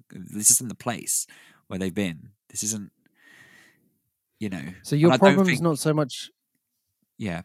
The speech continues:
Speaker 1: go on.
Speaker 2: Your problem's not so much the sideways stuff, but the actual island stuff then.
Speaker 1: Mate, I have zero problems with sideways stuff.
Speaker 2: Okay.
Speaker 1: I, I never did. Which is baffling to me how a lot of people were, were,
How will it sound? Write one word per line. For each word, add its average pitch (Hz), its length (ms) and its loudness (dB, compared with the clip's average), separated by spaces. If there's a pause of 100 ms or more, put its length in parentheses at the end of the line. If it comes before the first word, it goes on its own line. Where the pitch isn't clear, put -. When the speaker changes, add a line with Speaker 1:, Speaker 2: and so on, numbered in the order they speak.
Speaker 1:
go 92 120 -6
on. 92 140 -8
Speaker 2:
Your 147 120 0
problem's 165 340 -2
not 156 120 -2
so 156 100 -4
much 143 200 -6
the 131 120 -4
sideways 110 580 -2
stuff, - 360 -12
but 98 120 -8
the 107 80 -2
actual 104 420 -8
island 98 380 -8
stuff - 340 -14
then. - 140 -12
Speaker 1:
Mate, 143 180 4
I 139 140 4
have 165 160 2
zero 123 400 6
problems 104 280 -4
with 87 120 -4
sideways 85 400 -2
stuff. - 420 -10 (1040)
Speaker 2:
Okay. 120 140 0
Speaker 1:
I, 131 120 2 (240)
I - 40 4
never 139 260 2
did. 107 340 0 (1800)
Which 127 220 0
is 120 100 4
baffling 131 480 0
to - 140 -10
me 92 140 -4
how 104 180 -2
a - 20 0
lot 104 160 -4
of 80 60 -12
people 95 400 -6 (100)
were, 98 320 -6
were, 90 200 -10